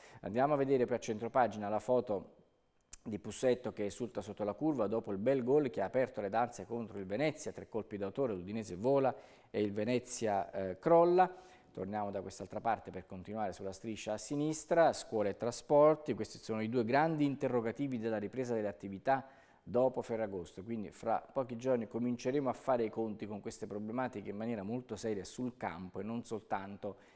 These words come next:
in teoria, non solo a parole. Il vertice per la scuola, i presidi, eh, sono preoccupati, manca la chiarezza sul Green Pass, arrivano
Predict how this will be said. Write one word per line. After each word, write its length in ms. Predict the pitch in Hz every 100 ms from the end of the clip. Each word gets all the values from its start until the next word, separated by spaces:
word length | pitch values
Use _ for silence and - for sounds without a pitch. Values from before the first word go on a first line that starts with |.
| -
in 260 | - 123 120
teoria, 500 | 127 123 113 107 101
non 180 | 113 117
solo 200 | 117 110
a 60 |
parole. 340 | - 101 85 80 - - -
Il 140 | 113
vertice 720 | 117 156 - - 165 170 160 135
per 160 | 110
la 80 | 104
scuola, 500 | - - 135 160 156
i 140 | 143
presidi, 800 | - 110 117 113 117 120 120 113
eh, 60 | 95
sono 220 | - 104
preoccupati, 920 | 95 104 110 135 127 123 - 127 120
manca 320 | 110 107 107 101
la 100 | 101
chiarezza 380 | 107 107 107
sul 160 | 101 104
Green 260 | 101 104 101
Pass, 380 | 127 117 110
arrivano 480 | 104 104 120 104 95